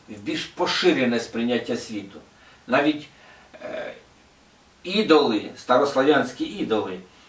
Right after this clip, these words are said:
ці антропоморфні фігури, вони були, вочевидь, інструментарієм точного входження людини на рівень тонкої метрики, слабкої метрики, де людина й отримала знання.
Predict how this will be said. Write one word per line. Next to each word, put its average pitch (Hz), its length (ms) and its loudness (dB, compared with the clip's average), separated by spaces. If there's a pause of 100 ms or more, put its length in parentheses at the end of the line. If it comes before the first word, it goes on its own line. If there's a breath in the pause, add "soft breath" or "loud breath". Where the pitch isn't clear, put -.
(320 loud breath)
ці 170 300 -4
антропоморфні 135 1000 0
фігури, 160 600 0
вони 147 300 0
були, 156 400 0 (240)
вочевидь, - 640 -6 (400 soft breath)
інструментарієм 147 1040 2 (120)
точного 123 520 -2
входження 131 600 -2
людини 156 440 -2
на 131 220 2
рівень 156 320 0
тонкої 139 520 0
метрики, 123 540 -2
слабкої 135 480 2
метрики, 110 540 -2 (300 loud breath)
де 151 180 6
людина 196 340 4
й 208 100 6
отримала 170 440 4
знання. 143 480 0